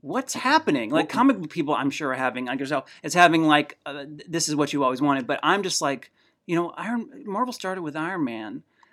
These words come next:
Speaker 1: and it was simple. And I know
Speaker 2: Mm.
Speaker 1: that th-, this is a different thing, but it's not, because they're, uh, they say Gunn is building a universe, but it feels very lived in when it isn't really.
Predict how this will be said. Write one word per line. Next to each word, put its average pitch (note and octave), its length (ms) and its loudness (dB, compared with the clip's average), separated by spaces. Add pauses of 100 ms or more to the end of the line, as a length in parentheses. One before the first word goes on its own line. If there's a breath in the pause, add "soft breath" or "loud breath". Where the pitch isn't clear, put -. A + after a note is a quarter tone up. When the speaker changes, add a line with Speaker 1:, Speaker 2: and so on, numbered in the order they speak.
(180)
Speaker 1:
and D#3 120 -2
it F3+ 40 0
was F#3 120 -6
simple. A3 520 -4
And F3 140 2
I G3 100 4
know G3+ 220 6
Speaker 2:
Mm. G3+ 80 6
Speaker 1:
that E3+ 220 -2 (220)
th-, G3+ 160 -6
this F3 180 -6
is E3+ 100 -8
a E3 60 -4
different D3 320 -4
thing, C#3+ 200 0
but D#3+ 120 -2
it's - 120 -14
not, B3 220 2
because F3 220 -4
they're, E3 160 -2 (260)
uh, - 180 -8
they C#3 160 -6
say C#3 220 -8
Gunn C3 260 -6
is A#2+ 120 -6
building D3+ 420 0
a D3+ 40 4
universe, C3+ 520 0
but A2 300 -8 (340 soft breath)
it D3+ 120 -12
feels D#4 240 -4
very F#3 220 4
lived D#3+ 280 2
in C3 180 4
when C3+ 100 2
it C3 120 0
isn't B2 260 -2
really. F#2 380 -12